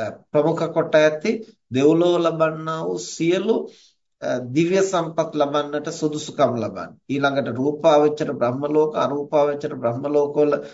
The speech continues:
උපදින්නට සුදුසුකම් ලබන. එතකොට සියලු, අ, සංඥා වේදනා නිරුද්ධ කරලා නිරෝධයට සමවදින්නට සමත් වෙන්නේ. ක්ලේශයන්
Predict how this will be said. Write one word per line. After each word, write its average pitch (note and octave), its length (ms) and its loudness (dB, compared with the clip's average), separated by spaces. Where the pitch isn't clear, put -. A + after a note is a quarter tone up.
උපදින්නට D#3 640 2
සුදුසුකම් E3+ 680 -2
ලබන. G2 360 -2
එතකොට C#3+ 220 2
සියලු, E3+ 440 2
අ, C3+ 140 -2
සංඥා D#3 580 0
වේදනා D3+ 540 4
නිරුද්ධ F#3 500 0
කරලා C3 420 0
නිරෝධයට F3+ 760 -2
සමවදින්නට F#3+ 920 -2
සමත් E3 460 -4
වෙන්නේ. G2 320 -6
ක්ලේශයන් D3+ 540 2